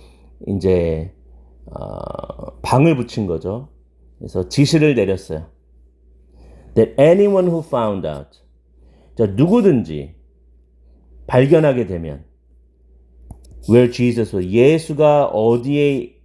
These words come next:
있었는지를 찾게 되는 누구든지 should report it, 그 사실을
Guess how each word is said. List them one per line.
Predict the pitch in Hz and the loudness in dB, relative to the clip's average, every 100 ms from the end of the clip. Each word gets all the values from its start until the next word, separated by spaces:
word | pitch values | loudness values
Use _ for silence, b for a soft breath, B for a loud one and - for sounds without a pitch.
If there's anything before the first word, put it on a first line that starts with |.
| - | -10
있었는지를 | 117 - 135 131 120 107 113 139 95 67 - _ _ _ _ _ _ _ | -10 -4 -4 -2 -4 -2 0 0 0 -4 -14 _ _ _ _ _ _ _
찾게 | - - - 202 | -16 -10 2 4
되는 | 151 135 143 117 | 4 0 0 -2
누구든지 | 107 151 175 135 92 78 73 80 _ _ _ | -2 0 2 2 -2 -8 -14 -16 _ _ _
should | - 196 214 147 | -6 0 0 0
report | 123 120 123 107 | -6 -2 -2 0
it, | 78 - _ - | -2 -8 _ -4
그 | 147 | -4
사실을 | - 196 196 165 143 160 143 | -2 0 0 2 2 0 -2